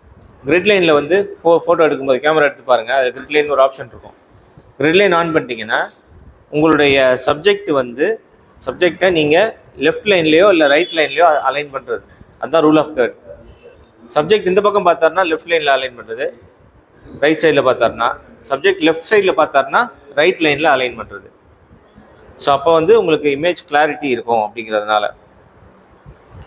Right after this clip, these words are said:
சரியா? So,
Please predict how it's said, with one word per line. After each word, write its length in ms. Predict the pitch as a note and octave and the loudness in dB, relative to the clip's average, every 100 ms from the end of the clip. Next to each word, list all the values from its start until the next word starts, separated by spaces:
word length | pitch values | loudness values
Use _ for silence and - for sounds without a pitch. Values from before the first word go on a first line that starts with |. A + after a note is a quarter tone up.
| - - - - - | -20 -20 -18 -18 -18
சரியா? 600 | - - A#2+ C#3 C#3 G2 - _ _ _ _ _ _ _ _ _ - _ - | -8 -2 2 2 0 -2 -14 _ _ _ _ _ _ _ _ _ -20 _ -14
So, 220 | - F3 | -2 2